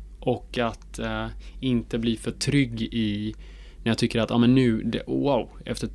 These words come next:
tre timmar på den här så bara, oj, nu har jag hittat en fin dynamik. Eller de här penseldragen blev verkligen, liksom, ja, men opräglade eller råa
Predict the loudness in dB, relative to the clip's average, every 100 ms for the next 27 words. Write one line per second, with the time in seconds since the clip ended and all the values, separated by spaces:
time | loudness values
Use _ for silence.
0 | -6 0 2 2 2 0 0 -2 0 0
1 | -2 -4 -2 0 0 0 2 4 4 2
2 | 0 -2 -4 -4 -6 -2 -2 -2 0 2
3 | 2 -2 -6 -4 -2 -2 0 -2 0 -2
4 | -2 -4 -2 0 2 0 0 0 -2 -4
5 | -6 -4 -4 -4 -4 -4 -6 -8 -14 -14
6 | -6 2 4 4 0 0 0 0 0 0
7 | 0 -2 -2 0 0 0